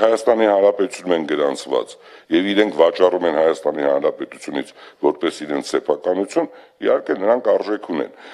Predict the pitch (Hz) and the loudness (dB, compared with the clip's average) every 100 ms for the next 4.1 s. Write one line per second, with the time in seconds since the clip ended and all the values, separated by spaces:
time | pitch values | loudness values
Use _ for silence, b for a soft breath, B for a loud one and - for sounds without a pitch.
0 | B B 101 147 156 104 117 117 - 95 | B B 4 4 2 2 2 2 2 2
1 | 90 - 92 90 92 71 - b b b | 2 0 -4 -4 -8 -10 -10 b b b
2 | b b b - 78 82 - 82 - - | b b b -2 0 0 -2 -4 -2 0
3 | 73 - 78 69 71 64 65 - 64 62 | 0 0 -4 -4 -10 -10 -10 -8 -8 -6
4 | 69 | -8